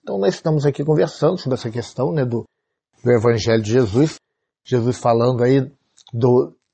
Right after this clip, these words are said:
do nosso sacrifício pela causa do Evangelho,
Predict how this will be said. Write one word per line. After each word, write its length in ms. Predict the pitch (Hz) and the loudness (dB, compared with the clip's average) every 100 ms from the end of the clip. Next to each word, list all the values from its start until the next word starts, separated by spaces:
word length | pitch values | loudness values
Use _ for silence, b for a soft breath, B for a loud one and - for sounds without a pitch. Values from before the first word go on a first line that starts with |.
| _ _ _ | _ _ _
do 100 | 131 | 0
nosso 300 | 139 151 147 | 2 2 0
sacrifício 840 | - 170 - 143 - - 208 - 160 | -2 -2 0 -2 -4 -6 -6 -4 -2
pela 200 | 190 156 | 0 -2
causa 440 | - 170 185 170 | -2 -2 0 -2
do 100 | 160 | -4
Evangelho, 560 | 151 143 101 104 98 | -4 -6 -6 -10 -14